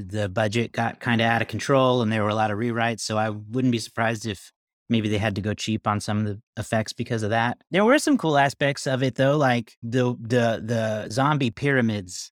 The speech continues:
that they make to, like, climb walls and buildings and stuff. That's pretty neat. That is, like, yeah, what ants do.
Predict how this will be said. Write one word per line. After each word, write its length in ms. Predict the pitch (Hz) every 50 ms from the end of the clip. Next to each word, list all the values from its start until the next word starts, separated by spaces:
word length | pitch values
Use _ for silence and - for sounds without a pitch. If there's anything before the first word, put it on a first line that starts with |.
| _ _
that 420 | 104 110 117 110 107 101 - - - _ _ _ _ _ _ _
they 240 | 107 117 113 110 110
make 300 | 110 107 107 107 101 110
to, 100 | - 113
like, 200 | 104 104 101 95
climb 280 | - - 117 110 107 104
walls 260 | 104 107 110 107 101
and 120 | 107 98
buildings 280 | 98 110 110 107 101 101
and 100 | 101 98
stuff. 240 | - - 101 101 - _ _ _ _ - -
That's 220 | - 214 262 294 -
pretty 320 | - - 196 160 131 123
neat. 280 | 117 117 110 107 104 - -
That 160 | 127 135 139
is, 120 | 139 123
like, 200 | 123 117 104 -
yeah, 140 | 127 117 110
what 140 | 104 104 98 -
ants 260 | 113 113 117 110 - -
do. 360 | 101 104 101 98 101 95